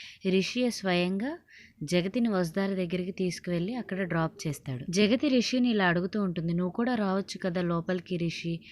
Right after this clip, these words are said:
అని అనగానే, "నేను రాను మేడం, నేను ఇక్కడే ఉంటాను, మీరు వెళ్ళరండి" అంటాడు. జగతి అంటుంది, "చాలా టైమ్ పడుతుంది రిషి, నువ్వు ఉండలేవు,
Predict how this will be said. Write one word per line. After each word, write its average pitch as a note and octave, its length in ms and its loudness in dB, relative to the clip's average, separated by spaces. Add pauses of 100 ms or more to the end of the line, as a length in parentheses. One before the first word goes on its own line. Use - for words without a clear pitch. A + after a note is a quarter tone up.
(200)
అని D#3+ 160 2
అనగానే, E3 440 0 (420)
"నేను F#3+ 220 2
రాను F#3 300 6
మేడం, F#3 340 2
నేను F3 180 2
ఇక్కడే F#3 280 0
ఉంటాను, F3 360 0
మీరు E3+ 200 0
వెళ్ళరండి" E3+ 440 0
అంటాడు. C#3+ 340 -4 (120)
జగతి F3 400 0
అంటుంది, D3 400 -2 (440)
"చాలా F3+ 300 4
టైమ్ F3+ 300 0
పడుతుంది F#3+ 440 0
రిషి, E3 360 -2
నువ్వు E3 220 0
ఉండలేవు, E3+ 500 0